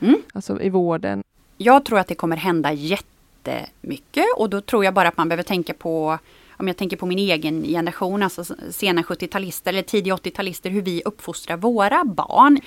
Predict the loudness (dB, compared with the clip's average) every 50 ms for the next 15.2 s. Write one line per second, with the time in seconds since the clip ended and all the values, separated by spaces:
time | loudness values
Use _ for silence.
0 | -6 -18 -20 -16 -6 -2 0 0 2 2 2 2 2 0 -2 -4 -4 -6 -4 -4
1 | -6 -4 0 2 2 4 4 4 2 0 -2 -2 -4 -4 -2 -2 -2 -2 -2 -4
2 | -6 -6 -6 -4 -2 -2 -2 -2 -2 -4 -4 -6 -6 -6 -8 -8 -8 -8 -6 -4
3 | -4 -4 -4 -6 -10 -14 -16 -14 -10 -8 -6 -6 -6 -8 _ -2 0 2 2 0
4 | 0 -2 -4 -4 -6 -6 -6 -6 -4 -4 -4 -6 -6 -6 -6 -6 -6 -6 -8 -8
5 | -10 -12 -10 -8 -8 -8 -6 -6 -8 -8 -8 -8 -8 -8 -8 -8 -8 -4 -4 0
6 | 4 6 8 8 8 6 2 0 -2 -4 -6 -6 -8 -10 -12 _ -20 -20 -20 -20
7 | -16 -12 -8 -6 -4 -2 -2 0 0 0 0 0 -2 -4 -4 -6 -8 -6 -6 -4
8 | -2 -2 -2 -2 -4 -4 -2 -2 -2 -2 -4 -4 -6 -6 -4 -2 0 0 0 -2
9 | -6 -8 -4 -4 -2 -2 -2 -2 -2 -4 -4 -4 -4 -2 -2 -2 -2 -2 -2 -4
10 | -6 -6 -8 -12 -10 -8 -8 -8 -6 -6 -6 -6 -6 -6 -8 -8 -8 -8 -8 -6
11 | -4 -4 -4 -2 -2 -4 -4 -4 -4 -4 -4 -4 -6 -6 -4 -2 0 0 0 -2
12 | -6 -18 -18 -6 -2 -2 0 0 0 2 4 6 6 6 6 4 4 2 2 2
13 | 0 -2 -2 -2 -2 -2 -2 -4 -6 -10 -8 -8 -8 -8 -6 -6 -4 -2 -2 -2
14 | -4 -6 -8 -8 -10 -10 -6 -4 -4 -4 -4 -6 -8 -10 -8 -6 -6 -4 -2 0
15 | 0 0 0 0